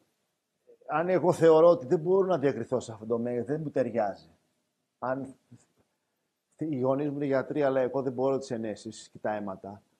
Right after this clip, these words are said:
ε, πρέπει να σκεφτώ ότι, α, το κάνω για τους άλλους και όχι για τον εαυτό μου.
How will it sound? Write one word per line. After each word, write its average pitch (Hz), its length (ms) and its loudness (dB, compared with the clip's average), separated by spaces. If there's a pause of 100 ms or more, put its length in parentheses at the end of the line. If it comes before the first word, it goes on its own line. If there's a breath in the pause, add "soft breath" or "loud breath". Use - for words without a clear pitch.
(360)
ε, 196 220 -4 (320)
πρέπει 160 280 -6
να 175 120 0
σκεφτώ 170 400 -2
ότι, 165 380 0
α, 127 340 -8 (580)
το 156 120 -2
κάνω 175 260 0
για 170 140 -2
τους - 140 -6
άλλους 175 200 0
και - 80 -8
όχι 165 80 -4
για 170 100 -6
τον 165 140 -4
εαυτό 185 320 2
μου. - 180 -8